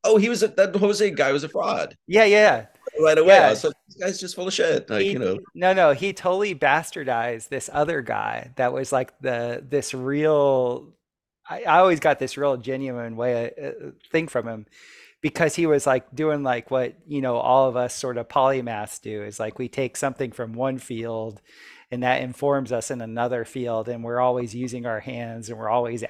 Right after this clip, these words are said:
Speaker 2: active, you know? I have this thing where I really feel like if, if you're not using your hands, like, in, in life, like, you're not really being a human, you know? So I, I, I kinda,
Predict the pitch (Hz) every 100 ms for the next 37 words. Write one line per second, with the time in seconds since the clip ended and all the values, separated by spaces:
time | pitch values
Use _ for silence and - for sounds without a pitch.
0 | - 127 - - 104 95 110 110 113 _
1 | _ - - - - 139 131 123 - -
2 | 139 120 113 110 127 120 120 - 127 117
3 | 107 113 - _ 135 117 - - 135 143
4 | 160 170 139 139 127 123 120 110 131 120
5 | 101 101 - 107 - 175 120 104 - 127
6 | 104 95 113 135 - - 110 107 123 123
7 | 120 117 131 117 110 107 117 107 104 123
8 | 117 135 143 _ 147 139 147 143 117 110
9 | 110 131 69 - - - - - 139 180
10 | 175 156